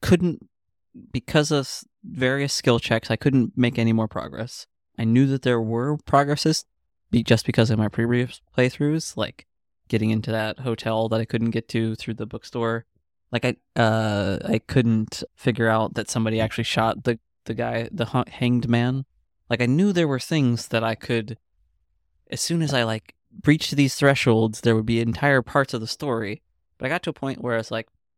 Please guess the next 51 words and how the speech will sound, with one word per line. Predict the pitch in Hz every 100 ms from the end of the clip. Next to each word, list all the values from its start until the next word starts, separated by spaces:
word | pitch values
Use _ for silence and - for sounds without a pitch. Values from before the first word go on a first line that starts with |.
| _ _ _ _ _ _ -
"I | 127
can't | 143 127
make | 127 117
any | 120
more | 113 113
progress | 113 110 107 -
here. | 120 110
I | 117
see | - 151
these | 151 135
skill | - 139 113
checks. | - 110 - - - - _ _ _
These | 135 135
are | 123
the, | 117 - -
the, | - 127 131 - _ _ -
I | 131
know | 123 131 143
that | 131
these | 131 127
are |
the | 120
things | 117 123 117 113
that | 117
would | 113
allow | 117 117 123
me | 117
to, | -
like, | 117 - _ _ _ _ _
break | 123 123 -
open | 117 - 113
parts | - 107 -
of |
the | 110
story." | - - - - - 147 _ _ _ _
And | 127 123 117 113 -
my | 123
only | 139 135
path | - 131 117
forward | - 143 131 120 117
was | 135 120 113 -
to | - 120 117 123
sit | - - 143
and | 139 123
read | 127 135
my | 123 113
books | 113 120 110 - -
until | 139 117 - 120 120 117
the | 110 110 110 117
time | - 131 120
progressed | 123 120 113 110 - -